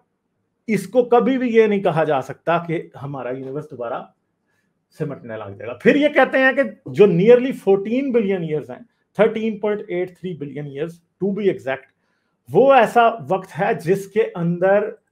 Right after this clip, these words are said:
जिसको छह द्वार में बांट के, और अल्लाह जो कहता है जी छह दिन में जमीन और आसमान को बनाया, ये वो छह द्वार हैं जिनमें बांटा गया। और इस बात की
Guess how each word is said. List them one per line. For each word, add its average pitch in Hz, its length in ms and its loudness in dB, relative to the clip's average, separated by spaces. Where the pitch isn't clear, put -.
जिसको 190 360 0
छह 214 460 0
द्वार 180 340 0
में 180 180 -6
बांट 151 300 -6
के, 208 180 -4
और 170 100 -4
अल्लाह 190 320 2
जो 196 100 0
कहता 185 280 -2
है 180 140 0
जी 226 120 -6
छह 165 380 -4
दिन 190 220 0
में 190 120 -6
जमीन 160 260 -8
और 170 80 -4
आसमान 147 340 -10
को 156 120 -12
बनाया, 147 260 -8
ये 208 160 -8
वो 277 140 -4
छह 233 320 2
द्वार 196 360 2
हैं 208 100 -6
जिनमें 180 260 -6
बांटा 139 280 -10
गया। 151 260 -8
और 226 220 -2
इस 233 200 -4
बात 226 300 4
की 240 80 -8